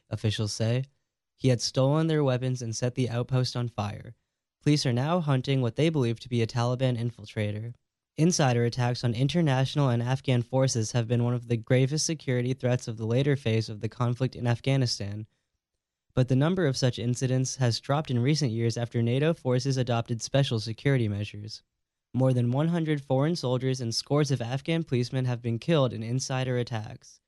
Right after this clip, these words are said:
The Afghan police force is notorious for low morale within its ranks, poor recruitment levels, and high desertion rates in the face of resurgent Taliban.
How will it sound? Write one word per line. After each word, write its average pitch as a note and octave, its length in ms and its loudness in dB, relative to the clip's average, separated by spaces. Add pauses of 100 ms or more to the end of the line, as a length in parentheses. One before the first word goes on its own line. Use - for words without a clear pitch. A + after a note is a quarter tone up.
(260)
The C#3 140 4
Afghan E3 420 2
police C#3 260 0
force C#3 260 -2
is C3 120 -2
notorious B2+ 600 0
for B2 180 -2
low A#2 240 0
morale C3+ 400 0
within A#2+ 240 -4
its B2+ 160 -6
ranks, C3 400 -2 (180)
poor C3 180 2
recruitment C#3 400 0
levels, B2 400 -2
and A#2+ 120 -2
high C3 220 2
desertion C3 440 -2
rates A2+ 280 -4
in A#2+ 100 -6
the A#2 60 -4
face B2+ 320 -4
of A#2 120 -10
resurgent A#2+ 540 -4
Taliban. A2 560 -8